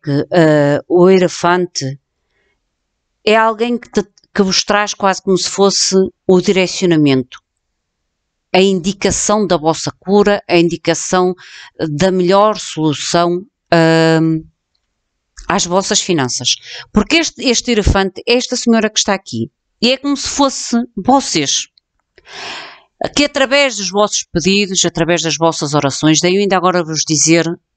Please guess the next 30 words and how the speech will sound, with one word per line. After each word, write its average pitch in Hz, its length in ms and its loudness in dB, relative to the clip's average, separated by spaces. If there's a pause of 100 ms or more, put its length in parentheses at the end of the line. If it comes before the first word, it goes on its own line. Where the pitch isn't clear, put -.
(260)
dizer, 175 480 0
e 220 100 -2
eu 202 80 2
digo 175 180 -2
aquilo 208 280 2
apenas 175 360 -2
que - 100 -6
a - 20 0
espiritualidade 151 800 0 (220)
me 160 380 6 (120)
toca - 280 0
no 156 120 -2
coração 143 360 0
a 135 60 2
dizer, 131 400 -2 (340)
para 196 140 0
manter 233 360 0
a 226 60 0
vossa 185 280 -2
fé, 180 200 -2
a 175 40 0
esperança 170 540 0
e - 20 0
as 131 60 -4
vossas 131 340 -2
orações. - 680 -2 (1300)
Ela 226 220 2
tem 330 140 0
uma 262 160 4
lista, 202 600 -2